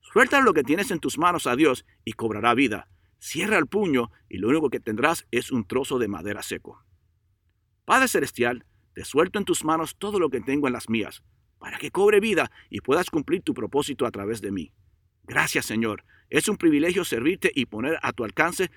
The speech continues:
lo que tú mismo me diste, porque mi identidad, influencia e ing-, e ingresos provienen de ti.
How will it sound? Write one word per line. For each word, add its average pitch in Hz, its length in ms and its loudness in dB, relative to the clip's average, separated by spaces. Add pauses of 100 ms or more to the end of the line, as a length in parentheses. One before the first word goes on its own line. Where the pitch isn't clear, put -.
(180)
lo 101 140 -4
que 104 140 -6
tú 143 140 0
mismo 170 260 -2
me 135 100 4
diste, 127 320 0 (360)
porque 113 400 -2
mi 95 120 -8
identidad, 117 520 0 (300)
influencia 127 520 -2
e 139 80 0
ing-, 110 260 -2 (100)
e 127 120 6
ingresos 139 640 0
provienen 113 460 2
de 104 100 -4
ti. 92 260 -6